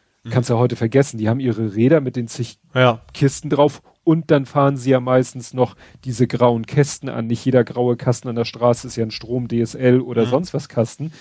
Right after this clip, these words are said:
Speaker 2: Das sind ja teilweise Kästen, wo die Post, äh, wo dann
Speaker 1: Also Zwischenlager.
Speaker 2: zwischenlagert, ne? Wo
Speaker 1: Ja.
Speaker 2: dann ein Fahrer fährt rum, stellt die Kisten in die, in die grauen, also die gelben Kisten in die grauen Kisten und dann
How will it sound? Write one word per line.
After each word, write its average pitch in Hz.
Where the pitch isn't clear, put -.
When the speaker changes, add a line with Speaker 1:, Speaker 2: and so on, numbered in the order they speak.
Speaker 2:
Das -
sind 139
ja 131
teilweise 117
Kästen, 120
wo 113
die 110
Post, -
äh, 143
wo 120
dann 123
Speaker 1:
Also 120
Zwischenlager. 107
Speaker 2:
zwischenlagert, 117
ne? 147
Wo 127
Speaker 1:
Ja. 131
Speaker 2:
dann 123
ein 127
Fahrer 139
fährt 139
rum, 127
stellt 135
die 120
Kisten 170
in 151
die, 135
in 151
die 131
grauen, 127
also 131
die 123
gelben 139
Kisten 156
in 131
die 120
grauen 120
Kisten 202
und 156
dann 131